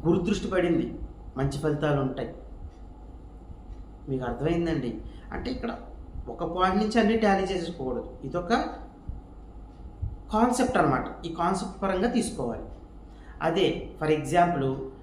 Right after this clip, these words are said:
ఆ, గురువు ఉచ్చబెట్టారు, అది గురువుకు మంచిదే, కానీ ఆయన నీచాన్ని చూస్తున్నారు. ఆ నీచ రాశిలో గ్రహాలు ఉన్నప్పుడు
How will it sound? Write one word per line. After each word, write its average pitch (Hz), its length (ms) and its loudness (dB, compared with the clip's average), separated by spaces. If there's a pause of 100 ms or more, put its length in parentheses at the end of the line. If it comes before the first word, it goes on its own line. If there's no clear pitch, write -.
(260)
ఆ, 139 40 4 (340)
గురువు 214 300 10
ఉచ్చబెట్టారు, 156 560 4 (420)
అది 139 100 0 (120)
గురువుకు 190 340 6
మంచిదే, 196 320 4 (140)
కానీ 170 180 2
ఆయన 185 160 2
నీచాన్ని 190 340 4
చూస్తున్నారు. 156 420 -2 (200)
ఆ - 20 -2 (140)
నీచ 185 320 0
రాశిలో 190 340 4 (500)
గ్రహాలు 170 400 6
ఉన్నప్పుడు 127 420 0